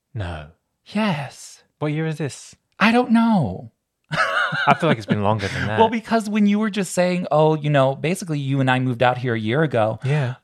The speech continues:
Speaker 2: I feel like I've been here for ten years.
Speaker 1: Right.
Speaker 2: Girl, I have just, uh, just so much <laughs> has
Speaker 1: I know,
Speaker 2: changed that
Speaker 1: yeah.
Speaker 2: I feel like it's just been such an extended amount of time that I've lived here. But it's really only been t-, t-, t-, f-, fourteen months,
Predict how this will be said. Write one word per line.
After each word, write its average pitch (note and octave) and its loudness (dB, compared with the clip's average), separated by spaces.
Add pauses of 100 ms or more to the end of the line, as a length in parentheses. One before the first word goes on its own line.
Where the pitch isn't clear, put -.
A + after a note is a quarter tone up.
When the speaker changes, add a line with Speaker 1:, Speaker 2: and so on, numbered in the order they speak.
(420)
Speaker 2:
I D#3 6
feel B3+ 2
like B2+ 6
I've B2+ 4
been C3 2
here B2+ 0
for G#2+ -4
ten E2+ -4
years. - -10 (220)
Speaker 1:
Right. A2+ 0
Speaker 2:
Girl, B2+ 8
I D#3+ 8
have F3 -2
just, B2+ -10
uh, - -4
just C3 -8
so D#3+ 6
much D3 2
<laughs> - -10
has - 0 (120)
Speaker 1:
I C3 6
know, C3 4
Speaker 2:
changed G2+ -2
that A#2+ 2
Speaker 1:
yeah. C#3 2
Speaker 2:
I B2+ 0
feel C3 -4
like A#2+ -2
it's - -14
just - -10
been A2 -4
such A#2 -4
an A2 -4
extended G#2+ -4
amount G2+ 0
of F#2+ -12
time G#2 -4
that F#2 -4
I've F2+ -4
lived A2 -4
here. F2+ -6 (320)
But B2+ -2
it's B2 -2
really C3+ 0
only G#2 -2
been G#2+ -4 (420)
t-, - -12
t-, - -20 (100)
t-, - -16 (140)
f-, - -20 (680)
fourteen - 0
months, - -4